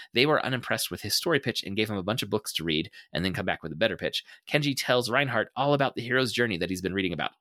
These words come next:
and tells Reinhardt that he can keep a book called The Monomyth on screen. From here on out, Reinhardt identifies everything that happens to him as part of the hero's journey. It is fantastic. Chef's kiss to all of that.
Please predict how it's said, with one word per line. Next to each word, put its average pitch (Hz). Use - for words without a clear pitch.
and 98
tells 87
Reinhardt 120
that 110
he 117
can 98
keep -
a 135
book -
called 95
The 90
Monomyth 110
on 92
screen. 90
From 131
here 175
on 156
out, 127
Reinhardt 117
identifies 95
everything 120
that 92
happens 107
to 123
him 127
as -
part 98
of 87
the 85
hero's 95
journey. 135
It -
is 90
fantastic. -
Chef's -
kiss -
to -
all 90
of 95
that. 113